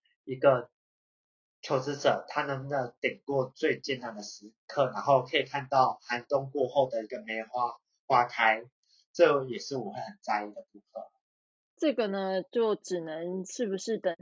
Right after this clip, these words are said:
Speaker 2: 只能等到实际进来后，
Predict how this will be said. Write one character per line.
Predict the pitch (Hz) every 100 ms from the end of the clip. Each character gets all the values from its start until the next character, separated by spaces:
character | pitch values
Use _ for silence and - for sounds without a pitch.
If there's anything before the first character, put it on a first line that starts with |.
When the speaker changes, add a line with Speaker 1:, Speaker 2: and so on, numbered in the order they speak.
| 196
Speaker 2:
只 | -
能 | 165 185
等 | 190 160
到 | 190 185 170 180
实 | - - 180 180
际 | - 233 208 175
进 | - 233
来 | 165 143 147
后， | - 202 160